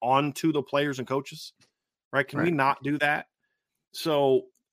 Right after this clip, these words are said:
Speaker 1: they, this team lacks confidence. Doesn't mean they lack confidence in, in the coaches. It could mean they lack confidence in themselves. It may mean they lack confidence in the coaches, but we don't know that.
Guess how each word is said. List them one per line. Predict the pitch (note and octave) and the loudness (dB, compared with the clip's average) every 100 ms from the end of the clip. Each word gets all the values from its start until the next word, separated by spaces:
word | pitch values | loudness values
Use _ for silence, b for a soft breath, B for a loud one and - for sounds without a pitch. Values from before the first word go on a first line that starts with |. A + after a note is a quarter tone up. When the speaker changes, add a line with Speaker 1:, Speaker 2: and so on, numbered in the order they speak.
| _ | _
Speaker 1:
they, | D3+ E3 G3 | 2 4 4
this | D3 G3 - | 4 0 2
team | - A#3+ | 0 2
lacks | F#3+ F3+ E3 - | 4 4 2 -4
confidence. | - D#3+ C#3 - F2+ D2 - - - _ _ _ - | -2 2 2 2 -8 -18 -14 -14 -14 _ _ _ -10
Doesn't | D3+ A#3 | -6 -2
mean | A#3+ | 2
they | G#3 | 4
lack | F#3 - | 4 2
confidence | - D3 C3+ C3 G#2+ | 0 0 0 -6 -4
in, | B2 A2 - | -4 -4 -4
in | A#2 | -6
the | G2 | -6
coaches. | - G#2+ C#3 C#3+ | -6 -4 -4 -2
It | F3+ - | -2 2
could | F3+ E3 | 0 2
mean | F3 | 0
they | E3 | 0
lack | D#3+ D#3+ - | 0 -2 -2
confidence | D#3 D#3 D3+ C#3 | 0 0 -2 -6
in | C3+ | -2
themselves. | B2+ - G3+ E3+ G#2 C#3 | -4 -2 0 0 0 -4
It | E3 | 0
may | E3 G#3+ B3+ | 2 4 4
mean | G#3 B3+ D#4+ A#3 | 4 6 6 6
they | C#3+ | 2
lack | G#2+ G2+ - | 0 -2 -4
confidence | B2 A2 F2+ F2+ | -4 -4 -4 -14
in | F#2+ | -18
the | F2+ | -16
coaches, | F#2 - - _ | -16 -16 -20 _
but | - | -12
we | A3 | -8
don't | C4+ G#3+ | -8 -8
know | A2 G#2 B2 G2 | -8 -4 -2 -4
that. | G1+ G1+ | -8 -16